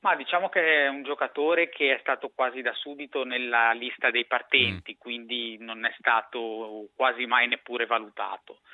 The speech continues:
Speaker 2: Mm.
Speaker 1: Eh, ci sono state trattative soprattutto con il Venezia nella questione dello scambio, eh, della trattativa Ramu, poi non è andato in porto e poi si è affacciato il Parma e la trattativa si è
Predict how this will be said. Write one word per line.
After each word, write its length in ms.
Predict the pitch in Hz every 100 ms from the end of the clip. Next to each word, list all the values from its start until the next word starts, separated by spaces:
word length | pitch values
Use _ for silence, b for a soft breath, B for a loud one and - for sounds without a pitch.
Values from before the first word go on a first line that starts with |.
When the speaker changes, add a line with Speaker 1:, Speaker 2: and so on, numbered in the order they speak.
| B
Speaker 2:
Mm. 240 | B B B _
Speaker 1:
Eh, 640 | 110 107 107 107 107 110 104
ci 200 | - 117 107
sono 140 | 123
state 320 | 120 - - 120
trattative 640 | 120 - 123 - 143 127
soprattutto 560 | - 123 113 123 - 117
con 180 | 123
il 140 | 110 110
Venezia 800 | 117 131 151 - - 147 143 -
nella 460 | 156 123 113 110 110 _
questione 540 | 120 - - 117 113
dello 180 | 110 113 -
scambio, 800 | - 117 110 110 104 104 104 104 B B B _
eh, 100 | - -
della 160 | 127
trattativa 560 | 120 120 120 - 123 131
Ramu, 480 | 131 139 156 165 -
poi 160 | 120
non 140 | 107 107
è 40 |
andato 280 | 113 117 143
in 80 | 180
porto 580 | 131 117 120 151 147 123
e 140 | 110
poi 180 | - 117
si 80 | -
è 40 | 120
affacciato 480 | - 127 - 131
il 80 | 175
Parma 500 | - 110 117 123 117
e 40 | 113
la 120 | 110
trattativa 600 | 120 110 113 - 113 113
si 120 | - 120
è 240 | 110 107